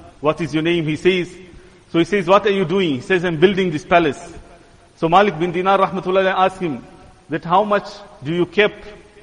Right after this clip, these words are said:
aside to build this palace? How much money are you gonna invest in building this palace?" So youngster says, "I'm gonna invest hundred thousand gold coins, hundred thousand dirham to build this palace."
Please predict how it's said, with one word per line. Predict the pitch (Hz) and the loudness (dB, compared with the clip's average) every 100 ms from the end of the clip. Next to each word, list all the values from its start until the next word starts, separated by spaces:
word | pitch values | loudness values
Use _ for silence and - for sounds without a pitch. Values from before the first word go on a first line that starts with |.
| - | -4
aside | 156 202 196 190 | -2 4 2 2
to | 160 | -2
build | 147 208 | 2 2
this | 156 - | 2 0
palace? | 180 170 - | 2 2 0
How | 180 | 0
much | 202 190 | 0 -2
money | 185 196 | -2 0
are | 185 | 0
you | |
gonna | 175 190 | 0 0
invest | 190 165 196 190 | -2 2 2 0
in | 180 151 | -4 0
building | 185 180 170 | 0 2 -4
this | 147 | -4
palace?" | 175 165 131 - - - - - _ - | 0 0 -2 -8 -20 -20 -20 -20 _ -2
So | 165 | 0
youngster | 180 196 196 185 | 2 0 0 0
says, | 202 202 156 160 | 0 -2 -4 -4
"I'm | 165 185 | -4 0
gonna | 185 185 | 0 0
invest | 175 156 202 - | -2 0 -2 -2
hundred | 165 202 190 180 | -6 -2 -2 0
thousand | 196 185 190 165 | 0 0 -2 0
gold | 185 175 | 0 0
coins, | 180 135 - - - - - - | -4 -4 -8 -14 -16 -18 -18 -6
hundred | 165 185 202 190 | -4 0 0 2
thousand | 185 202 180 185 156 | 2 2 2 -2 2
dirham | 208 185 156 107 - - - - - _ | 4 4 2 -4 -12 -20 -20 -20 -20 _
to | 160 | -6
build | 143 214 180 | 4 4 4
this | 180 | 2
palace." | 185 175 131 | 2 2 2